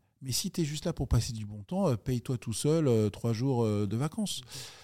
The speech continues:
Par contre, celui qui vient échanger entre pairs pour, euh, voilà, se forger une conviction sur un sujet, comment tu prends l'I A et comment tu prends la data et comment tu gères, euh,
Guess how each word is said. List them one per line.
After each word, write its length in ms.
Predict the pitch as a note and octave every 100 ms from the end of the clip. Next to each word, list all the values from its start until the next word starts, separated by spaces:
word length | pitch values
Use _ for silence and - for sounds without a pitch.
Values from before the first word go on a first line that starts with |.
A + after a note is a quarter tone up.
| -
Par 120 | E3+ -
contre, 160 | A#3
celui 340 | - F#3 F#3+ F#3+
qui 180 | -
vient 380 | C3+ D3+ D3+ C3+ -
échanger 320 | - C3+ B2
entre 240 | C3 -
pairs 360 | C3 - C#3+ C3+
pour, 300 | - B2 A2+
euh, 80 | G2+ - - -
voilà, 200 | A#2 A#2
se 160 | -
forger 320 | A2+ - F#2+ A2
une 120 | A2
conviction 500 | A#2 G#2+ G#2+ - B2+
sur 220 | - A2
un 80 | A2+
sujet, 520 | - A2+ A#2 B2 B2
comment 240 | A#2+ A2 A2
tu 140 | -
prends 200 | F#2+ A#2
l'I 240 | A2+ A2 A2+
A 240 | G#2+ A2
et 20 |
comment 200 | G#2+ G#2+
tu 100 | G#2
prends 160 | - A2+
la 120 | G#2
data 580 | G2+ G#2 - A2+ G#2+ G#2+
et 60 | G#2
comment 220 | G#2 G2+
tu 140 | -
gères, 260 | G2+ A2
euh, 100 | G#2